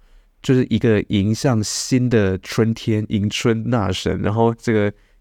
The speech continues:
祈福活动这样子。那同时呢，你这各村跟各村也会有一些交流的一个活动。所以说摆暝大部分呢，都会在可能庙宇或者是比较村庄的广场进行。像是我去年参加，就是在那个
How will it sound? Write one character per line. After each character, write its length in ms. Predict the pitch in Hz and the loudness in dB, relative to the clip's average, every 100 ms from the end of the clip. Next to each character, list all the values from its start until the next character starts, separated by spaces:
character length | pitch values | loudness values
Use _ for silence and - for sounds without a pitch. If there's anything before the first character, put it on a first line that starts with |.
| _ | _
祈 420 | - - - 104 | -14 -10 -4 -2
福 320 | 123 - 98 110 | 0 0 0 0
活 260 | - 90 | -2 -2
动 300 | 98 117 98 | 2 2 2
这 120 | 92 101 | 0 0
样 220 | 95 95 | 0 -2
子。 200 | - 82 _ _ _ | -6 -10 _ _ _
那 220 | 120 110 - | 0 0 -2
同 240 | - 110 127 | 0 0 0
时 220 | - 101 | -2 -2
呢， 140 | 104 | 0
你 120 | 104 92 | -2 0
这 140 | 127 | -2
各 240 | - 120 | 0 0
村 160 | 101 110 | 0 0
跟 100 | 107 | 0
各 180 | 107 113 | 0 0
村 200 | - 104 | 0 0
也 80 | 90 | 0
会 180 | 101 101 | 0 2
有 60 | |
一 60 | 95 | 2
些 180 | 104 98 | 0 -2
交 360 | - 117 101 | -2 -2 0
流 220 | 104 104 - | 2 0 -2
的 100 | 104 | -2
一 60 | |
个 120 | 104 | -4
活 300 | 101 - 98 151 | -4 -4 -6 -2
动。 180 | 120 - _ _ - | -2 -2 _ _ -6
所 120 | - | 0
以 60 | 156 | 2
说 180 | 160 | 2
摆 300 | 147 - 101 | 0 0 -2
暝 260 | 95 95 98 | -2 -2 -2
大 180 | 104 123 | 0 0
部 140 | 107 110 | 0 -2
分 180 | 113 | -2
呢， 160 | 101 98 | 0 0
都 160 | 104 120 | 0 0
会 80 | |
在 240 | 117 123 107 | 0 0 -2
可 100 | - | -2
能 100 | 98 | -2
庙 240 | 123 120 | 0 2
宇 80 | 98 | 0
或 160 | - 120 | -2 -2
者 80 | 95 | 0
是 180 | 117 | -2
比 140 | 110 95 | -2 0
较 120 | 113 | 0
村 160 | - 107 | 0 0
庄 160 | 113 | 2
的 60 | 113 - | 2 0
广 260 | 104 92 | 0 0
场 240 | 107 107 95 | -2 -4 -4
进 200 | - 90 | -4 -4
行。 240 | - 110 - _ _ | -6 -10 -12 _ _
像 100 | - | -2
是 80 | 143 | 2
我 120 | 127 | 2
去 200 | 95 - | 2 0
年 220 | 104 92 92 | 2 0 -2
参 260 | 107 95 | -2 0
加， 220 | 95 95 | 2 0
就 160 | - 107 | 0 -2
是 140 | 104 | -2
在 280 | 98 113 101 - | 0 0 0 0
那 120 | 101 | -2
个 260 | 92 - | -2 -2